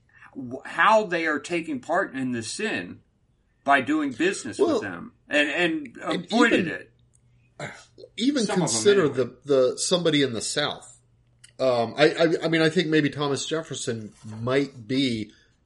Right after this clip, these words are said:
Speaker 2: an example of this. Um, I think he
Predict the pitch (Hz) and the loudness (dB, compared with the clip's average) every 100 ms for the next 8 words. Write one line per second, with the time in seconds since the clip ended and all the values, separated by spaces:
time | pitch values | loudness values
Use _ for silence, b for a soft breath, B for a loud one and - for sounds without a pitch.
0 | - 120 120 117 113 - 117 101 120 123 | -10 -6 -4 -4 -6 -10 -12 -6 -2 -2
1 | 120 101 92 87 92 - - - - _ | -2 -4 -4 -4 -8 -8 -14 -14 -16 _
2 | _ _ _ - 117 110 101 98 92 - | _ _ _ -4 0 2 0 -4 -12 -20
3 | _ 120 139 165 - 165 131 - | _ -6 -2 -4 -2 -2 -2 -6